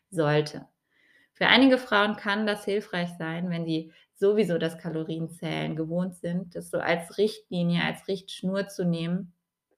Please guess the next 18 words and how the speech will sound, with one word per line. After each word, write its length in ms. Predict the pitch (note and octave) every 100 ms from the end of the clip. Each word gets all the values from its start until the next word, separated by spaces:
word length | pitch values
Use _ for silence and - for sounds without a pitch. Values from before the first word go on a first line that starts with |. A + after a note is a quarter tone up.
| _ _
und 180 | A3+ G3
nicht 240 | F#3 F3+
die 80 | F#3
ganze 360 | E3 E3+ F3 -
Kontrolle 500 | F3+ F3 - E3 D#3+
schon 160 | F#3+
abgeben 500 | F3 E3+ - D#3+ D#3
zu 140 | - D#3+
müssen, 520 | E3 - E3+ F3 - _ _ _ _ _
sondern 260 | G3 G#3 G3+
sich 180 | G3
daran 420 | - F3 F3 E3+ D#3+
so 80 |
ein 80 | D#3
bisschen 280 | D#3+ - D3
orientieren 640 | D3+ D#3 D3+ D3+ D#3+ D#3+
zu 160 | E3+ E3+
können. 420 | - F3 F3+ -